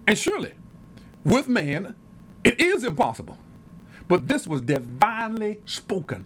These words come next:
This was divinely prophesied that Jesus was coming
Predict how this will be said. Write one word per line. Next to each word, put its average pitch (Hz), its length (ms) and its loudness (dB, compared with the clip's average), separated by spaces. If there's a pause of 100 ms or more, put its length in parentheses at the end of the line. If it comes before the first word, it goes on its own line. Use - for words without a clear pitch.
This 233 140 4
was 147 100 -4
divinely 190 640 -2
prophesied 156 720 -2 (460)
that 175 180 6
Jesus 160 420 2
was 151 160 -2
coming - 340 -4